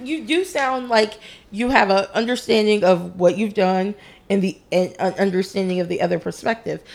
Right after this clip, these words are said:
So really, I've gotta ask it again now that we've had the conversation.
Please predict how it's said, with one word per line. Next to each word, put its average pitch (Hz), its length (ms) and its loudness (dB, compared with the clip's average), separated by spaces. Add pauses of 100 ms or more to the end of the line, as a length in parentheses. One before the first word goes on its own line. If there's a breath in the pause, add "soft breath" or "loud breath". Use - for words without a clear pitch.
(140 loud breath)
So 202 300 4
really, 175 480 -2 (680)
I've 185 120 -2
gotta 185 200 4
ask 226 320 4
it 175 160 2
again 196 380 2
now 160 180 0
that 170 140 0
we've 185 140 2
had 175 180 2
the 196 60 -2
conversation. 202 800 0